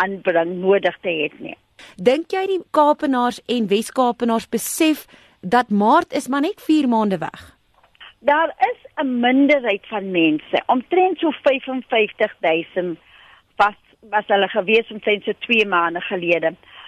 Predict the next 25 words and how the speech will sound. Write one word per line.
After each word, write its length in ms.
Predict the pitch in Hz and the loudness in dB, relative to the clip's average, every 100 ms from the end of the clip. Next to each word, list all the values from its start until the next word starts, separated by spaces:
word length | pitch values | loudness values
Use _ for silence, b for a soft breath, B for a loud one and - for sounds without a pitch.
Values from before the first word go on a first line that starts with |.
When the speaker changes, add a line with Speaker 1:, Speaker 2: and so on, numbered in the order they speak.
| B _ | B _
Speaker 1:
wat 200 | 254 262 | -2 -2
omdat 340 | 294 349 440 480 | -2 0 0 0
hulle 200 | 339 302 | 0 0
kan 240 | 285 254 | -2 -2
bekostig 720 | 247 - - 294 - - 277 | -4 -8 -2 -2 -2 -8 -8
om 220 | - 233 190 | -2 -2 0
te 140 | 214 | -2
betaal, 600 | - 190 - 220 208 202 b b _ | -2 -4 0 2 2 -2 b b _
voortgegaan 760 | - 302 277 - 220 - 233 214 | -6 -2 -2 -2 -8 -2 -2 -2
het 160 | 202 - | -6 0
om 260 | 220 208 | 0 2
nie 280 | 214 240 185 | 0 0 0
waterbeperkings 1160 | 190 180 185 - 214 165 180 - 180 - 180 - - | 0 2 0 -2 -6 -2 -2 0 0 -2 -12 -10 -6
in 180 | 190 | -6
te 120 | 160 175 - | -6 -8 -2
stel 280 | 160 160 | 0 0
nie. 220 | 156 143 156 B B B B B B | -2 -10 -14 B B B B B B
Ons 340 | 330 392 523 | 0 0 0
het 240 | 392 392 233 | 0 -2 0
dan 300 | 202 247 277 | 0 0 -2
begin 520 | 233 214 - 302 269 | -4 -4 0 0 0
met 180 | 226 196 | -4 -4
'n 100 | 214 | -6
program 680 | - 208 - 294 277 254 226 | -4 -4 -2 0 0 0 -2
waar 280 | 180 180 | 0 0